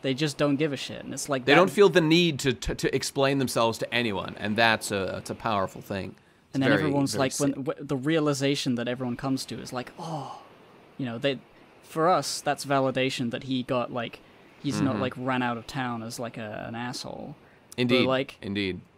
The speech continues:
Speaker 1: um, for, for the character themselves, they wouldn't care either way.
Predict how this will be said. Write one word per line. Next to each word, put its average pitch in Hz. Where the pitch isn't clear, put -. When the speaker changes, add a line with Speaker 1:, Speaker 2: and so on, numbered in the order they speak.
Speaker 1:
um, 131
for, 147
for 143
the 131
character 143
themselves, 131
they 147
wouldn't 131
care 120
either 117
way. -